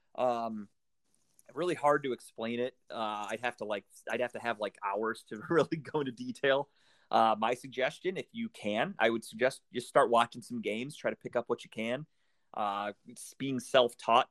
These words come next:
kinda helps. I mean, there's overall, like, the intricacies of the rules can get confusing. The,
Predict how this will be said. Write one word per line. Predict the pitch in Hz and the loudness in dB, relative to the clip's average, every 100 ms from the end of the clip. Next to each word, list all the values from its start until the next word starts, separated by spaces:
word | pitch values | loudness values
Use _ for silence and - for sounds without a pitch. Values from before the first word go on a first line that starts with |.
| - | -6
kinda | 151 135 | -6 -2
helps. | 135 151 151 123 | 0 0 0 -4
I | |
mean, | 120 117 | -4 -4
there's | 117 123 | 0 2
overall, | 123 117 117 113 | 4 4 2 2
like, | 107 - _ _ _ - | -4 -8 _ _ _ -12
the | 104 | -8
intricacies | 135 139 139 - 135 127 | -6 -6 -8 -8 -8 -2
of | 123 110 | -2 -2
the | 113 | -2
rules | 117 123 123 117 | 4 4 4 0
can | 127 | -4
get | 120 - | -4 -4
confusing. | 120 - 117 117 110 110 110 - | -10 -4 -2 -2 -2 -2 -4 -4
The, | 104 | -4